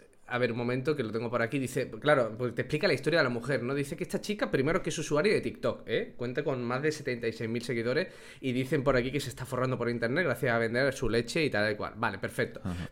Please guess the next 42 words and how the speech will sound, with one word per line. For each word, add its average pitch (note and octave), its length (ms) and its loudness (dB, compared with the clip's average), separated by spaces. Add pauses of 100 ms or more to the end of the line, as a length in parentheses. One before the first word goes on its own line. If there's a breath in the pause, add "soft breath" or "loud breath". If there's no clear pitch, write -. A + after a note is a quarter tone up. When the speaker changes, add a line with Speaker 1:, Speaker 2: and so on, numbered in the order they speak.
(100)
Speaker 1:
Pero A3+ 400 8
la B2+ 260 6
cosa G3 280 0
dice C#3+ 220 -2
que C3 100 2
el A#2 80 0
secreto D#3 440 2
inesperado G3 380 2
del A#2+ 120 0
éxito D3+ 280 -2
de D#3 80 0
la D#3+ 80 0
mujer E3+ 340 -2 (300 loud breath)
reside C#3 680 4
en D3+ 160 2
que C3+ 120 2
la A#2 100 4
leche D#3 300 2
materna F#3 360 2
estaría C#3+ 280 0
considerada D#3+ 440 0
como C#3 280 2
un D#3 120 0
superalimento, C#3 880 0
debido B2+ 340 4
con C#3+ 120 -2
lo A2+ 80 2
que A2 80 4
tú B2+ 100 2
has B2+ 60 2
dicho C#3+ 200 2
a - 20 4
la C3 80 4
altimi-, C#3 380 0
a C3+ 100 0
la B2+ 140 0
altísima D3 400 -2
cantidad C#3+ 300 2
de D3+ 260 2
nutrientes C#3 420 -2
que - 80 -4
almacena. A2+ 480 -2